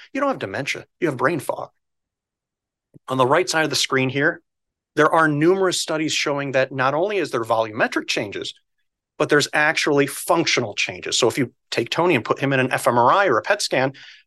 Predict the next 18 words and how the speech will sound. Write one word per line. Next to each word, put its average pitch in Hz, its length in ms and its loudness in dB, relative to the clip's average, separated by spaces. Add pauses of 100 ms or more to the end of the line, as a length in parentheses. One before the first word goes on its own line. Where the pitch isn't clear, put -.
(100)
those 156 300 6
parts 190 300 2
of 202 80 -12
the 190 80 0
brain 151 420 -4
that 123 180 2
are 120 220 0 (360)
more 123 580 2
active, - 360 -10
that 110 140 -2
are 110 80 -2
more 131 300 2
processing, 135 520 0
will 117 220 -6
light 113 180 0
up 107 140 -6
even 95 240 -8
bigger. 82 320 -12